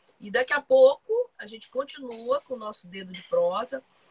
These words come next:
Nós temos o Dia Internacional hoje, dezessete de abril, é Dia Internacional da Luta Camponesa. E vamos conversar sobre os vinte e quatro anos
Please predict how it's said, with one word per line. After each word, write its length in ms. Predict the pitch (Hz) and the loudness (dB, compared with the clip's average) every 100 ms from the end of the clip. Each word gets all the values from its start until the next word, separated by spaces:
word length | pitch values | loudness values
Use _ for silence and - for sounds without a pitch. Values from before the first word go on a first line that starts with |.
| _ - | _ -10
Nós 200 | 202 - | -8 -6
temos 360 | 220 214 196 | -6 -6 -12
o 80 | 208 | -10
Dia 560 | 185 160 233 262 262 - | -10 -8 -4 2 2 0
Internacional 920 | 233 214 233 226 208 - 202 190 190 - | -12 -8 -8 -6 -10 -10 -8 -4 -6 0
hoje, 600 | 220 226 247 240 208 247 - | 6 10 10 8 -6 -10 -10
dezessete 720 | 190 190 196 - 254 320 - | -14 -12 -12 -8 -6 -6 -12
de 100 | - | -12
abril, 500 | 247 190 190 214 247 _ _ _ _ 175 | -12 -12 -18 -16 -18 _ _ _ _ -12
é 100 | 185 | -10
Dia 160 | 233 | -10
Internacional 680 | 262 247 247 226 233 214 220 | -10 -10 -8 -10 -10 -10 -8
da 140 | 208 | -8
Luta 460 | 196 214 285 370 302 | -8 -10 -14 -10 -12
Camponesa. 1000 | - 262 262 214 190 190 214 240 277 285 _ _ _ _ | 0 0 0 -10 -10 -10 -10 -8 -12 -14 _ _ _ _
E 180 | 254 320 | -12 -4
vamos 280 | 269 277 | -4 -4
conversar 560 | - 294 302 - 254 262 | -12 -8 -8 -6 -8 -8
sobre 340 | - 262 269 | 0 0 0
os 200 | 285 226 | -12 -12
vinte 200 | 240 320 | -14 -14
e 40 | - | 0
quatro 400 | 302 302 294 277 | 0 0 4 6
anos 640 | 262 269 285 277 - - | 6 2 -8 -16 -20 -20